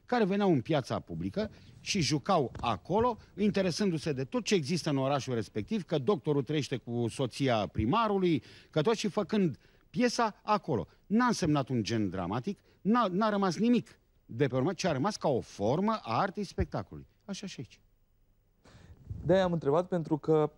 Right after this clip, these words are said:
Speaker 2: ce să spun, cu două săptămâni în urmă, poate și mai puțin, într-o împrejurare, într-un grup de oameni care ascultă muzică serioasă,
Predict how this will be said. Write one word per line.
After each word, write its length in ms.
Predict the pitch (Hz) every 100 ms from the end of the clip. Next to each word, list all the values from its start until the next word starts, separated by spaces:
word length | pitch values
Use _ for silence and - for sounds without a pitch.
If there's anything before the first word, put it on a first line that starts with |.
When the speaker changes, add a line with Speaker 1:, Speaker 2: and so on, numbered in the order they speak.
| -
Speaker 2:
ce 140 | - 202
să 100 | 151
spun, 180 | 135
cu 80 | 135
două 280 | 196 233 175
săptămâni 360 | 156 143 165 151
în 80 |
urmă, 180 | 156 131
poate 200 | 117 123
și 120 | 131
mai 120 | 151 135
puțin, 500 | - - 107 123 151 - - - -
într-o 280 | - 196 196
împrejurare, 880 | 175 156 151 131 117 107 110 139 160
într-un 400 | - 143 131 123
grup 200 | 113 165
de 60 | 151
oameni 380 | 131 147 123 117
care 540 | 123 113 113 113 104 - - - -
ascultă 360 | 120 - 160 151
muzică 380 | 135 151 147 139
serioasă, 680 | - 117 131 147 - 123